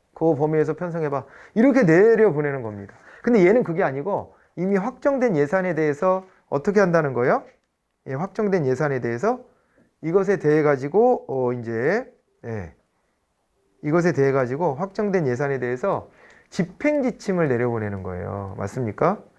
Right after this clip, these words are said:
예, 집행 지침을 내려보냈다. 그렇게 봐두시면은 됩니다. 집행 지침, 집행 지침 됐죠? 네. 그래서 이건 일월 말까지다. 이렇게 구분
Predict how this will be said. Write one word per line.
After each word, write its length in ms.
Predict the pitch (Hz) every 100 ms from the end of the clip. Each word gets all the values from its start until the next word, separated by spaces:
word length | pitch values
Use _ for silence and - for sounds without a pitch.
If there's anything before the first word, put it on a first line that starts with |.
| -
예, 120 | 101
집행 360 | - 123 170 160
지침을 520 | 147 - 156 202 202
내려보냈다. 840 | 113 117 110 101 - 87 85 87 - - - -
그렇게 520 | - 104 - 113 -
봐두시면은 680 | 98 110 117 123 110 131 165
됩니다. 340 | 104 92 92 -
집행 340 | - - 127
지침, 580 | 110 - 107 107 160 240 - _ - - _ _
집행 320 | - 127 156
지침 400 | 123 - 120 139
됐죠? 380 | 156 139 202 226 -
네. 240 | 113 107 95 - - -
그래서 240 | 165 165
이건 160 | 156 196
일월 180 | 240 190
말까지다. 680 | 113 120 101 90 85 85 -
이렇게 200 | 90 127
구분 460 | - 143 147 135